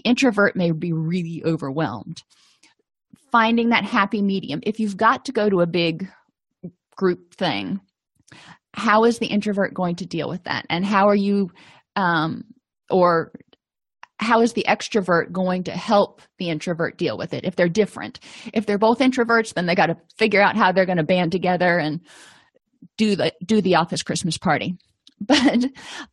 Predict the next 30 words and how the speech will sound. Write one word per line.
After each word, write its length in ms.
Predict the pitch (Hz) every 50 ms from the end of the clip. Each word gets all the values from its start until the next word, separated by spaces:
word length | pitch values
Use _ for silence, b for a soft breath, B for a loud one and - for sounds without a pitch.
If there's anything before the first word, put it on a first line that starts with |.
| _ -
um, 420 | 226 208 202 202 196 196 196 - -
interventions, 960 | 262 294 320 320 302 262 285 294 339 339 - 277 247 233 240 233 - - - - _ _ -
uh, 200 | - - - - - - _ _ _ _ _ _ _ _ -
really 500 | 208 220 254 262 254 254 240 220 196 - _ b b b b b b b b b b b b b _ _ _ _ _ _ _ _ -
are 140 | 214 233
very 220 | 233 294 285 285 262
similar 680 | - - - 220 202 208 233 247 254 269 285 294 302 B B B B B B _ _ _ _
if 140 | - 233 -
you're 80 | 220 214
thinking 380 | - 233 220 214 240 220 214
about 280 | 208 196 190 - - 185
work 300 | 190 196 196 202 202 - 196
versus 680 | 196 190 196 202 - 220 202 185 180 185 185 - - -
relationships, 760 | 196 185 175 175 175 196 - - 196 - - 165 - - -
'cause 140 | - 226
at 220 | 254 240 - - 190
work 280 | 226 214 214 214 - 202
you 100 | 190 175
do 240 | 175 202 208 208 202
have 420 | 185 196 175 175 175 156 - -
relationships. 800 | 151 156 147 143 123 - - - 202 - - 76 - - - -
So 80 | 214
you 80 | 226 247
wanna 200 | 285 311 359 359
make 220 | 294 285 277 -
sure 400 | - - - 254 233 247 240 240
that 180 | 208 202 185 -
you're 120 | 208 196
paying 300 | - - 233 208 220 208
attention. 520 | 202 - 240 208 214 202 - - - -